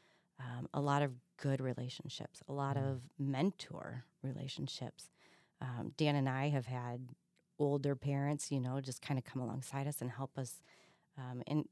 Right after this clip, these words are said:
Speaker 1: just small ways, just
Speaker 2: Mm-hmm.
Speaker 1: little comments here and there, um, and how they raise their kids or how they do this or that. And, um, so it's been huge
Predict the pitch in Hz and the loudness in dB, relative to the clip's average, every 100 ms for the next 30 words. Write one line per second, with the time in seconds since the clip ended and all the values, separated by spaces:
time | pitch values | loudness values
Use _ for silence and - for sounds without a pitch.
0 | - 170 - - 120 113 185 - - 135 | -2 0 0 0 0 2 0 0 -6 -12
1 | - 117 104 110 117 120 - 147 160 151 | -4 -2 0 2 0 -4 -4 2 4 2
2 | - - 139 147 - - - 139 131 123 | 0 0 0 0 -4 -6 -2 0 -2 -4
3 | 135 120 139 - - 131 139 - 160 _ | -4 -6 -8 -12 -10 -8 -8 -8 -12 _
4 | _ _ _ _ - 156 151 151 147 147 | _ _ _ _ 2 4 4 4 4 2
5 | 143 151 147 - 143 - - - - 135 | 2 0 -2 -4 -6 -6 -8 -12 -6 -4
6 | 131 127 147 143 143 135 139 139 - 135 | -4 -4 -2 0 0 0 0 0 0 -2
7 | 131 135 135 131 139 135 131 - _ _ | 0 0 -2 -4 -4 -4 -4 -8 _ _
8 | _ _ _ 135 123 - 139 - - 156 | _ _ _ -12 -10 -8 -10 -8 -6 -2
9 | 196 180 - - 143 139 156 - | 2 2 0 -2 0 0 -2 -6